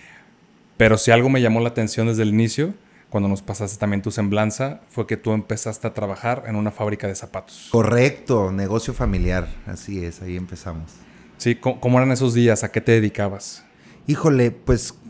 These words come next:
Speaker 2: como era, la, la fábrica era de mi papá, era, yo crecí en la fábrica, y te digo crecí, es, es literalmente sí crecí en la fábrica, porque las, las vacaciones, por ejemplo, en la fábrica de zapatos, eh,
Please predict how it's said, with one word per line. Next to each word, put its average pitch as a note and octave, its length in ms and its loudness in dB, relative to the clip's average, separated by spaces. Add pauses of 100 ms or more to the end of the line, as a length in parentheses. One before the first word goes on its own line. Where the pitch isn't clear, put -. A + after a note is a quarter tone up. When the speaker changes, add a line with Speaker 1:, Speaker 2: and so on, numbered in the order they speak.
Speaker 2:
como B2+ 300 4
era, A3 380 4
la, B2 160 0
la A2+ 160 0
fábrica F3 360 2
era E3 100 2
de D#3 100 2
mi A#2+ 80 4
papá, A#2 440 -2 (1120)
era, C#3+ 760 0 (1120)
yo C#3+ 200 -4
crecí D#3+ 680 0
en G#2+ 200 -2
la F#2+ 100 -2
fábrica, G2 400 -4
y F#2 60 -2
te A#2+ 120 -4
digo D#3+ 220 -2
crecí, C3+ 380 0
es, C3+ 220 -2
es C3 220 -2
literalmente C3+ 920 0
sí - 280 0
crecí A#2 400 -2
en C3+ 120 2
la C#3 100 0
fábrica, C#3+ 520 0
porque G#2+ 300 -2
las, G#2 360 -2
las G#2 280 -2
vacaciones, F3 880 2
por A#2+ 100 -4
ejemplo, C3 280 0
en - 20 2
la A2+ 80 2
fábrica D3 340 -2
de C3 60 0
zapatos, B2+ 540 -2 (440)
eh, A2 540 0